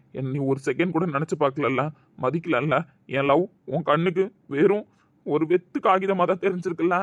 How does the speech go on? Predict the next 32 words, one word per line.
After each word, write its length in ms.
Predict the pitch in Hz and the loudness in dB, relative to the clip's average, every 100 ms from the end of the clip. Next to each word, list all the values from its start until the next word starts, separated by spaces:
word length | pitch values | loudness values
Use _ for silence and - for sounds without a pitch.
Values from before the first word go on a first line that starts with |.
| 202 _ _ _ _ _ _ _ _ 131 | -4 _ _ _ _ _ _ _ _ 2
அட்லீஸ்ட் 380 | 131 165 175 - 143 | 6 6 6 4 6
என்ன 120 | 151 156 | 10 10
ஒரு 80 | 156 | 10
மனுஷனா 360 | 151 175 208 196 175 | 6 4 2 2 4
மதிச்சு 320 | 156 151 170 175 - _ - | 4 4 0 -2 -8 _ -6
உன் 100 | 170 | -2
கூட 180 | 214 220 208 | 2 4 6
வேலை 200 | 175 190 180 | 6 6 4
பார்க்குற 260 | 170 175 180 - _ | 2 2 0 -2 _
ஒரு 100 | 175 180 | -2 2
நல்ல 160 | 180 208 226 | 2 2 2
நண்பனா 320 | 185 190 214 208 | 0 0 0 0
நினைச்சு 240 | 190 180 196 | -2 -6 -4
இந்த 120 | 175 | -4
பிரச்சனையை 300 | 170 170 185 175 | -2 -4 -4 -2
சொல்லியிருந்தா 260 | 175 175 170 | -2 0 -2
கூட 120 | 185 | -2
நான் 120 | 180 175 | -4 -2
சரி 140 | 160 180 | -2 -2
பண்ணியிருந்திருப்பேன் 500 | 165 156 156 160 147 | -4 -4 -4 -4 -2
பவி. 180 | 151 165 185 - - | -2 -4 -8 -18 -12
இவ்வளோ 240 | 202 190 214 | -6 0 2
தூரம் 220 | 185 214 - | 2 0 -4
கூப்பிட்டு 300 | 208 226 - | -10 -4 -2
வந்து 140 | 180 185 | 0 -2
நிப்பாட்டி 320 | 180 185 175 | -2 -2 0
இருக்க, 200 | 160 170 175 - _ - | 0 0 -2 -4 _ -14
நீ 80 | |
நினைச்சு 340 | 185 185 220 285 | -6 -4 -4 -4
பாரு 180 | 285 180 | -4 -2
பவி. 280 | 180 180 202 - _ - 180 | -4 -4 -6 -8 _ -6 -4
என்னால 320 | 202 214 233 | 0 0 0